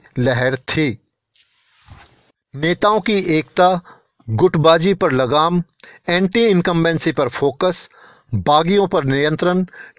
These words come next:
टिकट वितरण में कंट्रोल, ऐसे ये तमाम मुद्दे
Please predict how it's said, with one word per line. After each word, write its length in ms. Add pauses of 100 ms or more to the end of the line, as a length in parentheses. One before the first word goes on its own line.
(100)
टिकट 360
वितरण 380
में 140
कंट्रोल, 520 (720)
ऐसे 320
ये 80
तमाम 440
मुद्दे 500